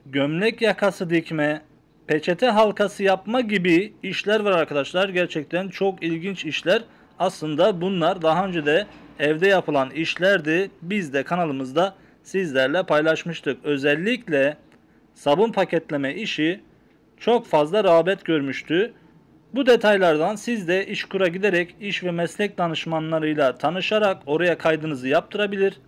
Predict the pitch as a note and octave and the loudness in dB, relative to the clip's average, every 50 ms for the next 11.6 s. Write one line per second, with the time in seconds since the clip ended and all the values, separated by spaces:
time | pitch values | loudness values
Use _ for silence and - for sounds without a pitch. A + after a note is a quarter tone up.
0 | _ _ _ _ _ _ - C#3 F3 G3 F#3+ - F#3 F3 D#3+ D3+ D#3+ D3+ D3 C#3 | _ _ _ _ _ _ -4 -2 -2 -2 0 0 0 0 0 0 -2 -4 -4 -2
1 | C3+ C3+ D3 D3+ D3+ D3 C3+ A#2+ B2+ B2 C3 D3 D#3+ D#3 F3+ F#3+ F#3+ G#3+ A3 A#3+ | -2 -2 0 0 0 -2 -4 -6 -6 -4 0 0 0 2 2 0 0 0 -4 -4
2 | - - G3+ F#3+ G#3 A3+ - - _ _ _ _ _ _ _ - C3 C#3+ E3 F#3 | -6 -6 -6 -6 -6 -6 -8 -12 _ _ _ _ _ _ _ -6 2 4 4 4
3 | A3 B3 A#3+ - - - D3 C#3 E3 G3+ F#3+ F3+ D#3+ D3 C3+ C3 C3+ C3 B2+ - | 4 0 -4 -10 -16 -12 -8 -2 0 2 2 2 2 0 0 0 -2 -2 -4 -8
4 | _ _ _ _ _ - C#3+ E3+ F#3+ F3+ - D3+ C#3 C3+ D3 F#3 G#3+ G#3 E3 D3 | _ _ _ _ _ -10 -4 -4 -4 0 0 0 0 0 0 0 -2 0 0 0
5 | C#3+ C#3 - - D3 D3+ D3+ D#3 E3 F3+ E3 - F3 D#3+ D3 C#3+ C3+ B2+ C3+ C3+ | -2 -2 -2 -4 -2 -2 -2 -2 -4 -6 -6 -8 -8 -4 -2 -2 -2 -2 -6 -6
6 | C3 C3 - D#3+ F#3 G#3 G3+ - _ _ _ _ _ _ _ _ _ _ - D3 | -6 -4 0 0 0 0 0 -6 _ _ _ _ _ _ _ _ _ _ -2 2
7 | D3 D#3+ E3+ F3 F#3 F3 - F3 E3 - G#3+ G#3 G3 F#3 - - D#3+ D3+ D#3 E3 | 2 2 4 2 0 0 0 -4 -2 -2 -4 -4 -4 -6 -4 0 2 2 2 2
8 | F#3+ G3+ F3+ - D#3+ D#3 - G3 F3 E3 D#3+ D3+ D3 C#3 - D3 C#3 C#3 C3+ B2+ | 2 -2 0 -4 -6 -4 -4 -2 0 0 0 0 -2 -2 0 -2 -4 -4 -2 0
9 | D#3 F#3 G#3 G3 G3+ G#3 G#3 - _ _ _ _ _ _ - A3 A3 F#3+ E3 E3 | 0 2 2 0 -2 -4 -8 -18 _ _ _ _ _ _ -2 -2 0 0 0 0
10 | F#3 G3+ G3 F#3+ - - - G3+ F#3 - - F3 D#3 C#3+ C#3 - - D#3+ E3 D#3 | 0 0 -2 -4 -8 -2 -2 -2 -2 -2 0 2 2 2 2 0 -2 -2 -2 -2
11 | - - F#3 F#3+ F#3 E3 C3+ D#3 F#3 G#3+ G#3+ | -6 -4 0 0 0 2 2 2 0 0 -4